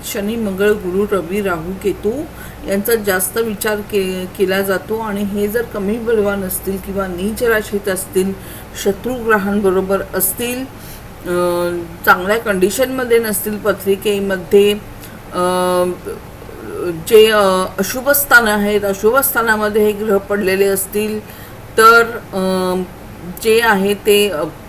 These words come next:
अ, विवाह जुळवताना किंवा जुळवल्यानंतर किंवा नंतर वि-, अ, विवाह झाल्यानंतर अनेक अडचणींचा सामना करावा लागतो, मतभेद होऊ शकतात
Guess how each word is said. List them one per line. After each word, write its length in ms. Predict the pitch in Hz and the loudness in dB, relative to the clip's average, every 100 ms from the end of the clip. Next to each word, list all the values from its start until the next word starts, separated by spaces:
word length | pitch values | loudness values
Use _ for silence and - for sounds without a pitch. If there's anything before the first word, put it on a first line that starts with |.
| - | -4
अ, 100 | 185 | 0
विवाह 400 | 196 202 220 226 | 2 4 6 4
जुळवताना 920 | 220 196 196 190 208 196 190 190 185 190 | 6 6 6 2 0 4 4 4 -2 -6
किंवा 240 | 190 190 185 - - 175 185 | -4 -4 -4 -10 -10 -8 4
जुळवल्यानंतर 1000 | 208 202 208 220 214 180 170 220 214 185 - | 6 8 6 0 0 -2 -2 2 2 2 -2
किंवा 240 | 208 208 196 - | -4 -2 -4 -6
नंतर 500 | 185 180 180 226 226 | -6 -4 -2 0 0
वि-, 420 | 196 175 175 175 | 0 -2 -4 -6
अ, 100 | 170 170 165 170 165 160 151 180 | -6 -4 -4 -4 -6 -6 -6 -4
विवाह 380 | 180 214 214 | 2 2 2
झाल्यानंतर 760 | 226 214 180 208 214 190 185 202 | 0 0 0 -2 -2 -4 0 -2
अनेक 420 | - 180 196 220 185 | -2 -4 -4 -4 -6
अडचणींचा 760 | 156 196 185 185 185 208 226 | -6 -4 -4 -4 -4 -2 -2
सामना 520 | 220 190 160 170 208 - - - - - | -2 -4 -2 -2 -4 -6 -16 -18 -14 0
करावा 320 | 190 185 202 | 4 4 4
लागतो, 760 | 202 190 - 208 233 240 - - | 2 0 0 2 2 0 -6 -8
मतभेद 580 | 185 180 208 202 220 262 | -8 0 2 6 6 4
होऊ 260 | 269 220 208 | -4 -4 -2
शकतात 580 | - 185 - 190 180 | -2 -4 -2 2 4